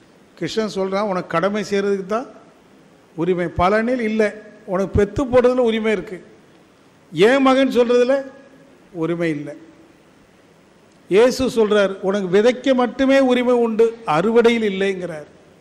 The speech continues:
ஒரே சிந்தனை, உனக்கு உரிமை இல்லை.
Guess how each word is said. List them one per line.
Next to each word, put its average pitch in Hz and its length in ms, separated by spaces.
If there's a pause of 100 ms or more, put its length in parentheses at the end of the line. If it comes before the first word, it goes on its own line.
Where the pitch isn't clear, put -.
(1200)
ஒரே 262 220
சிந்தனை, 185 380 (220)
உனக்கு 214 260
உரிமை 269 420 (440)
இல்லை. 160 200